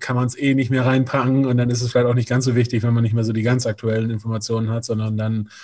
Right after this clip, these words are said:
schaut man sich das wieder fürs nächste Projekt an. Also ich hab, hab eben geguckt, ich hab, ähm, für das eins der nächsten Projekte, die wir machen, habe ich sowas bei tausend Stunden in, in Research und, und mich überhaupt auf den Stand bringen, was machen wir da eigentlich?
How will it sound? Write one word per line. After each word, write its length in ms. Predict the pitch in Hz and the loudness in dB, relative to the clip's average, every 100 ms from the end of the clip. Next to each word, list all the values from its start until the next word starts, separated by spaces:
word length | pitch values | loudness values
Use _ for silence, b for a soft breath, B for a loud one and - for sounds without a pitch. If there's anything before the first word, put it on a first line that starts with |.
| B B B | B B B
schaut 180 | - 123 | -2 0
man 80 | 117 | 0
sich 140 | 113 | -2
das 180 | 113 120 | 0 0
wieder 100 | 120 | 0
fürs 180 | 110 110 | -2 -2
nächste 260 | 120 127 120 | 0 -2 -4
Projekt 320 | - 107 104 | -2 -2 -2
an. 200 | 104 117 B B B - | -4 -4 B B B -6
Also 160 | 110 | -2
ich 100 | 117 | 2
hab, 220 | 131 127 - | 2 0 0
hab 160 | 123 | 2
eben 160 | 127 127 | 4 4
geguckt, 300 | 120 143 139 | 4 4 2
ich 140 | 131 | 4
hab, 180 | 127 123 - | 2 0 -2
ähm, 360 | 127 120 120 | 2 2 2
für 240 | 117 127 120 | 0 -2 2
das 440 | 117 113 - - _ _ _ _ - | 2 2 -4 -8 _ _ _ _ -2
eins 280 | 127 147 | 2 2
der 100 | - | 0
nächsten 460 | 123 127 131 131 135 | 0 2 2 0 0
Projekte, 340 | 117 120 139 | 2 2 4
die 100 | 151 | 2
wir 100 | 143 | 2
machen, 280 | 135 131 139 | 2 0 2
habe 140 | 117 117 | 2 2
ich 40 | |
sowas 200 | 117 117 | 2 -2
bei 100 | 113 | -2
tausend 460 | - 123 131 127 120 | 2 4 4 2 -2
Stunden 500 | - 123 123 131 139 | -2 -2 -2 -2 -4
in, 380 | 117 117 117 | -4 -2 -2
in 340 | 117 117 113 117 | -2 -2 -2 0
Research 600 | 123 123 117 113 113 - | 0 0 0 2 0 -4
und, 400 | 120 110 113 117 | -2 0 0 -2
und 400 | 117 113 113 107 | -2 -2 0 -2
mich 140 | 117 | -2
überhaupt 200 | - 117 | 0 0
auf 80 | 113 | 2
den 100 | 110 | -2
Stand 300 | 110 123 120 | 0 2 2
bringen, 220 | 120 117 | 4 4
was 120 | 117 117 | 4 0
machen 200 | 123 131 | -2 -2
wir 80 | |
da 80 | 104 | -4
eigentlich? 420 | 95 98 107 120 | -4 -4 -4 -4